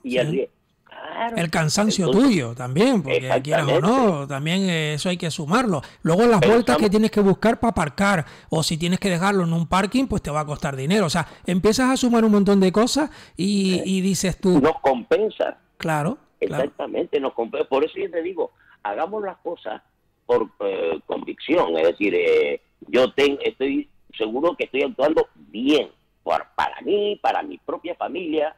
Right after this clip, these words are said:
Speaker 1: para todos. Es decir, pensemos que el alcohol es un depresor. Si tú, mm, la cenas por la noche, vamos a hablar, después de toda una jornada de trabajo, eh, el hecho de que tú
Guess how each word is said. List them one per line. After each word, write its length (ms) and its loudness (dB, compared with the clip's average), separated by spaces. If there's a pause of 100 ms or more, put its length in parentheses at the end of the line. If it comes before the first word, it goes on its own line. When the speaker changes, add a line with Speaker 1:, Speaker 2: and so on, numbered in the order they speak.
(380)
Speaker 1:
para 220 -8
todos. 300 -2 (360)
Es 140 -8
decir, 160 -8 (460)
pensemos 500 2
que 80 2
el 80 4
alcohol 500 -2 (400)
es 80 -6
un 200 -4
depresor. 580 -8 (640)
Si 220 -14
tú, 340 2
mm, 380 0 (480)
la 240 0
cenas 320 0
por 120 -4
la 120 -6
noche, 240 -12
vamos 260 -8
a 40 -10
hablar, 420 -10 (140)
después 340 -8
de 100 -6
toda 160 -6
una 300 -6
jornada 380 -6
de 120 -8
trabajo, 380 -8 (880)
eh, 340 -2 (280)
el 140 -4
hecho 280 0
de 140 -4
que 120 -4
tú 300 -6